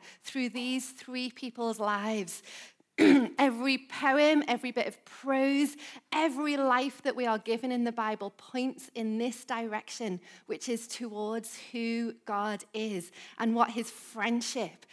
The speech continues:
with humanity looks like. So we don't have a list of God's attributes in the book of Ruth, but we have the lives of three people.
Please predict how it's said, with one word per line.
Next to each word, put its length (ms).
with 160
humanity 960
looks 460
like. 320
So 160
we 80
don't 180
have 160
a 60
list 540
of 140
God's 280
attributes 560
in 80
the 80
book 240
of 120
Ruth, 240
but 120
we 80
have 200
the 80
lives 400
of 120
three 540
people. 400